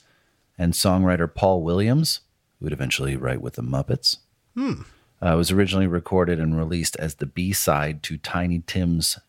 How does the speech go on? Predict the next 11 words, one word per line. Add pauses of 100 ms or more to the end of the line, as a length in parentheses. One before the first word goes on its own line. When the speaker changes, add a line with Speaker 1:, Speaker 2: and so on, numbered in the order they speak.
(100)
Speaker 1:
Tiptoe, (100)
Tiptoe
Through
the
Tulips. (160)
Speaker 2:
I
did
not
know
that.
Speaker 1:
Yeah.